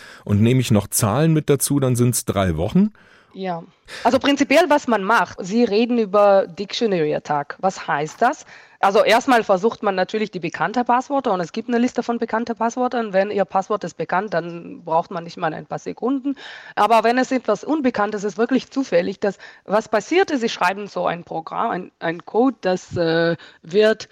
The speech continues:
Speaker 2: verschiedene Möglichkeiten für jede Buchstabe und Zeichen ausprobieren. Und wenn es sechs ist, dann können Sie einfach die Permutation von dieser alle möglichen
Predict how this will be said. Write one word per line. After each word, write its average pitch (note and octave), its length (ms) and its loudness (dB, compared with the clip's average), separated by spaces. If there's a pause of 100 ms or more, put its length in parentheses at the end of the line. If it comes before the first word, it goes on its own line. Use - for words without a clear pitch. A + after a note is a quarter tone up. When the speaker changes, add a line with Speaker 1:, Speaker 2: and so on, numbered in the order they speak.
(320)
Speaker 2:
verschiedene C4 580 2
Möglichkeiten G#3 760 0
für F#3 120 -10
jede G3+ 520 0 (280)
Buchstabe G3 500 -2
und E3+ 140 -8
Zeichen A3 500 -2
ausprobieren. G3 760 -2
Und F3 120 -6
wenn F3 120 -4
es E3 160 -4
sechs E3+ 280 -4
ist, C4 180 -4
dann F3+ 180 -4
können F#3 180 -10
Sie F3 120 -6
einfach F#3 240 -6
die F3 240 -6 (360)
Permutation F#3 800 -4
von F#3 240 -8
dieser F3+ 360 -4
alle G3 240 2
möglichen G3 500 -6